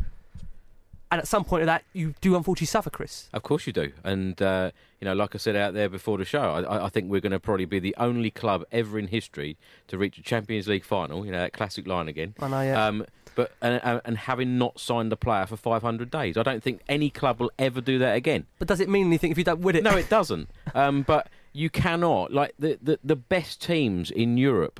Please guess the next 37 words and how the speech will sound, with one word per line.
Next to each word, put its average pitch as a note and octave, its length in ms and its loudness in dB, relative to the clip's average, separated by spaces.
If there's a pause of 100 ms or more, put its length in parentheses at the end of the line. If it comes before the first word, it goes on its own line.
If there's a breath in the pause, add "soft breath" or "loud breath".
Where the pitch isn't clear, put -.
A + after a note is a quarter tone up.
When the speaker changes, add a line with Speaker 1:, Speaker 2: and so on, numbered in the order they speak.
(140)
Speaker 2:
sign A#2+ 500 0
players. F#2+ 600 -2
You A2 100 -4
know, A2+ 100 2
the G#2 80 -2
best - 380 -2
team. D#2+ 260 -4 (240 loud breath)
You B2+ 80 -6
can C3 140 -4
win C3 160 4
Champions B2+ 800 -2
Leagues, B2 460 2
you A2 80 0
can G#2+ 180 -2
win G#2+ 240 2 (260 loud breath)
titles, A#2+ 560 2
you A2+ 60 -6
can A2+ 160 -2
win A2 160 2
cups, - 360 -2 (180 soft breath)
and C3+ 180 -2
you D3 60 0
still D3+ 380 2
sign C3+ 380 0
players. C3+ 380 0
You G2+ 160 -4
have D#3+ 220 -2
to C#3 100 -10
sign B2+ 320 -2
players. A2 340 0 (240 soft breath)
You F#2 80 -10
have B2+ 200 0
to C3 100 -4
improve A#2 480 2
on G2+ 100 2
your G#2 100 4
squad G#2+ 400 0